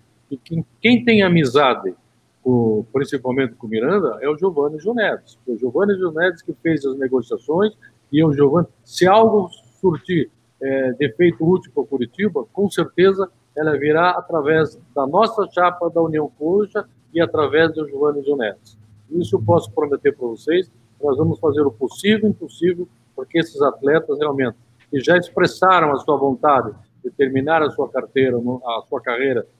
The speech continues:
no nosso clube, é, para que eles possam realmente, ah,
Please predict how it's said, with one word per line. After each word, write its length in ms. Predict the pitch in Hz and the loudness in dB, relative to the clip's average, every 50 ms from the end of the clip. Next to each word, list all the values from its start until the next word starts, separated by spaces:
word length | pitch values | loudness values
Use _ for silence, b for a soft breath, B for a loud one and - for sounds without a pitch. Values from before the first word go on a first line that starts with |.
| _ _ - | _ _ -16
no 80 | 117 120 | -8 -4
nosso 360 | 120 123 117 113 - 117 - | -2 -2 -2 -2 -6 -10 -10
clube, 440 | - 135 143 160 170 165 190 190 - _ _ _ _ _ - | -4 0 2 2 4 2 2 -2 -4 _ _ _ _ _ -6
é, 640 | 135 135 139 135 135 131 131 127 127 127 123 123 120 123 | -2 -2 0 0 2 2 2 2 2 2 2 0 0 0
para 160 | - 139 135 - | -2 -2 -2 0
que 120 | - 147 | 2 2
eles 200 | 156 156 151 - | 2 2 2 -4
possam 520 | - - - 139 143 139 - - 147 135 | -4 0 2 2 2 2 0 -2 -4 -4
realmente, 600 | 123 131 131 127 123 131 143 143 135 - 143 135 _ _ _ _ _ _ _ _ - - | -2 -2 -2 0 2 2 0 0 0 -2 -6 -6 _ _ _ _ _ _ _ _ -10 -6
ah, 400 | 123 123 120 120 120 113 113 | -4 -2 -2 -2 -4 -4 -6